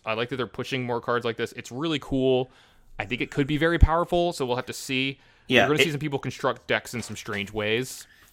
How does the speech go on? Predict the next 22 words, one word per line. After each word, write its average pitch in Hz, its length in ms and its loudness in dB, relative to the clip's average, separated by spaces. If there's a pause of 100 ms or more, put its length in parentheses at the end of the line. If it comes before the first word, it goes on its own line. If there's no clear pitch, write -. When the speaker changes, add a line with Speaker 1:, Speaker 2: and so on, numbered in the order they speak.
(100)
Speaker 1:
with 143 140 -2
this. 165 360 -4 (580)
Speaker 2:
It, 123 220 2
it 143 140 8
could 214 180 12
Speaker 1:
And 202 100 8
Speaker 2:
end 185 100 6
up 160 140 4
playing 135 440 6
better 113 440 10
than 104 540 6
I 98 160 8
think - 340 0
it - 160 -2
will, 90 460 0 (260)
because, 101 800 4 (540)
you 107 80 -2
know, 98 120 2
sometimes 113 600 6
you, 101 260 -2
you 101 300 0
just, - 560 0